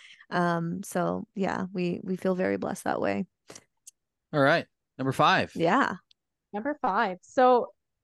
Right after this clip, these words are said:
Speaker 3: this one is, I think, probably the simplest out of them all, but it's something that both Karina and I have found have been one of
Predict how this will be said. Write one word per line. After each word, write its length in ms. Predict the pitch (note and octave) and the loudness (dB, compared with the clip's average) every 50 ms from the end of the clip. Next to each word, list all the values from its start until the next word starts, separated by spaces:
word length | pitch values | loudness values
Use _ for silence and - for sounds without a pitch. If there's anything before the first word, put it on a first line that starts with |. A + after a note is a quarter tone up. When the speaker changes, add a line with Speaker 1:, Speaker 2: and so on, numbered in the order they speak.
| _ _ _ - | _ _ _ -4
Speaker 3:
this 180 | D4 E4 E4 | -4 -4 -2
one 300 | - A#4 B4 A#4 G4+ C4 | -2 -2 -2 -2 -2 -2
is, 200 | C4+ C4+ G#3 G#3+ _ - - - - | -2 -4 -4 -8 _ -10 -10 -4 -2
I 120 | G#3+ A3+ | -2 -2
think, 260 | A#3 - C4+ C4 A3 - - | -2 -2 -4 -6 -6 -10 -8
probably 600 | - - G#3+ G#3+ A3+ B3+ C4+ C4+ C#4+ C4+ C4 A#3 - | 0 4 4 6 6 6 4 4 2 0 0 -2 -2
the 120 | G3 G#3 | -4 -6
simplest 840 | G3+ - - G#3+ G3+ G3+ - - A#3 A3+ B3 C4 B3+ - - - - - _ - | -6 -6 -4 -4 -4 -4 -2 2 4 4 4 4 2 -2 -8 -12 -12 -12 _ -2
out 160 | - G#3 G#3 | 0 2 2
of 180 | G#3+ G#3+ G#3 - - | 2 2 0 0 -2
them 160 | A3+ G#3+ G3+ | -2 -2 -2
all, 240 | F#3+ F#3 F#3+ G#3 G#3+ | -2 0 0 0 2
but 160 | A#3+ A3 F#3+ | 2 2 2
it's 200 | - - - - | 0 -2 -4 -6
something 500 | - A3+ A3+ A3 C4 B3+ C4 A#3+ G#3+ F#3+ | -6 -6 -4 0 0 2 2 4 4 4
that 320 | G3 F#3+ F#3 F3+ F3+ - - _ _ _ _ _ _ - | 4 4 4 4 2 0 -2 _ _ _ _ _ _ 4
both 300 | G3 G3+ G#3+ G#3+ G#3+ - - - | 6 6 6 4 2 -6 -10 -4
Karina 340 | - G#3+ G#3 G#3+ G#3 G3+ G3+ | 0 2 2 2 2 2 0
and 200 | G3 F#3+ F#3 F3 | 0 0 0 0
I 280 | E3+ E3+ F3+ G3+ A3+ | 0 0 2 2 0
have 180 | A3 G3+ G3 F3+ - | 0 0 -2 -2 0
found 280 | - G3 F#3 F#3 F#3 F3+ | 2 2 2 2 2 0
have 140 | F#3+ F3+ F3 | -2 -2 0
been 360 | - F#3 F#3 F#3 F3+ F3+ F3+ D#3 - _ - - _ - | 0 0 0 0 -2 -4 -6 -8 -10 _ -20 -20 _ -4
one 180 | E3 F#3+ F#3+ | -2 0 0
of 120 | G3+ G#3+ | 0 -2